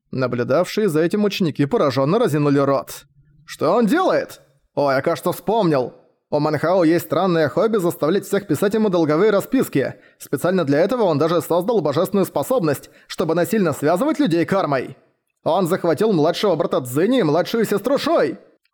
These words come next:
Демонические практики при виде творящихся бесчинств были готовы рвать и метать.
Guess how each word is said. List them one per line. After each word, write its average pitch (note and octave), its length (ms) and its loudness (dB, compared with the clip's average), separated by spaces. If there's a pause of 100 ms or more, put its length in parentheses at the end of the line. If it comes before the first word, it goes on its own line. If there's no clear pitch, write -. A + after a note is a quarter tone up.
Демонические D3+ 760 0
практики G3+ 440 -2
при C3 140 -2
виде A3+ 180 0
творящихся D3 580 -2
бесчинств C3 500 -4
были G3 240 0
готовы D3+ 360 0
рвать D3 220 0
и D3 40 2
метать. C#3 540 -2